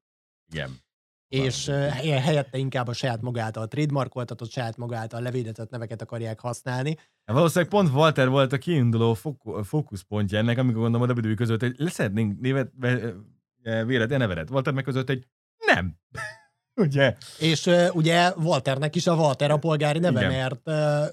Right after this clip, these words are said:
Speaker 2: őt, ö, Walter Hánnak hívják.
Speaker 1: Így van.
Speaker 2: Neki is jó neve van, Kakasnak hívják.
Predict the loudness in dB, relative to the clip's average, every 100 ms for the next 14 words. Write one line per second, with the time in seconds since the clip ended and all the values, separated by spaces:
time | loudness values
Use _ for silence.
0 | 0 0 0 0 0 2 2 2 -4 -4
1 | -2 -2 -2 -4 -8 -8 -6 -4 -2 -2
2 | -2 -4 -6 -8 -10 -8 -6 -6 -6 -6
3 | -4 -4 -6 -12 -16 -14 -12 -8 -10 -10